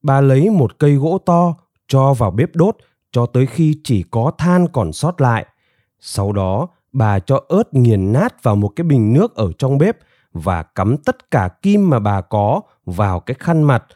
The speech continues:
và để khăn ở bên cạnh bình nước. Tiếp theo, bà đổ rất nhiều mỡ bò xuống nền đất trước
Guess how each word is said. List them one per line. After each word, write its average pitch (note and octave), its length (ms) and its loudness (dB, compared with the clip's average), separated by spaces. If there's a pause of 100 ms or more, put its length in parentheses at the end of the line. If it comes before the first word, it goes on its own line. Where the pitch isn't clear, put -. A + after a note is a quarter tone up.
(260)
và D#3+ 160 -2
để C#3+ 200 2
khăn G3+ 320 0
ở A2 180 -2
bên D3+ 180 0
cạnh D#3 320 -4
bình G2+ 220 0
nước. D#3 280 0 (640)
Tiếp C#3+ 120 0 (120)
theo, D3 360 2 (240)
bà D#3 160 0
đổ B2+ 280 2
rất A#2+ 320 -2
nhiều C3+ 260 6
mỡ D3+ 240 2
bò C3+ 300 2
xuống D#3+ 320 0
nền A#2 240 2
đất E3 260 -2
trước A#3+ 160 -2